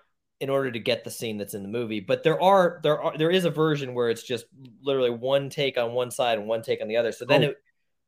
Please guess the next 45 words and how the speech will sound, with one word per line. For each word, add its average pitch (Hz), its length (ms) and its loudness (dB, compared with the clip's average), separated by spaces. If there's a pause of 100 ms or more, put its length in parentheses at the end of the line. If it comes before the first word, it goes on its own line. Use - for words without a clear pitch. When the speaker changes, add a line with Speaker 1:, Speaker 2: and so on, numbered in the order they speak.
Speaker 1:
we 160 120 4
overly 180 300 6
complicated 120 640 0
it 101 260 -4
to 113 180 -2
the 104 100 -10
point 113 260 -6
where 107 120 -4
we 104 120 -4
sh-, - 300 -10
we 131 80 -4
shouldn't 180 320 2
have 131 100 -4
done 127 300 0
<laughs> - 40 -16
that. 226 320 4 (260)
We 165 100 2
Speaker 2:
Yeah. - 60 2
Speaker 1:
should 214 100 6
have 180 80 4
done, 156 160 4
like, 143 240 2
individual 135 800 0 (260)
portions 143 480 0
moving 131 280 0
up 123 100 0
and 123 60 -6
down 120 120 -2
the 113 60 -10
street, 151 380 0 (420)
um, 120 500 4 (400)
Speaker 2:
Yeah. 131 80 -18 (200)
Speaker 1:
because 135 600 2 (560)
we 139 220 0
would 131 260 0 (720)
I - 20 4
was, 127 220 0 (140)
I 139 80 0
was 127 160 -2
directing 139 560 0
it 117 180 -2
as 113 260 -2
if 120 400 -2 (320)
we 127 140 -8
needed 123 460 -4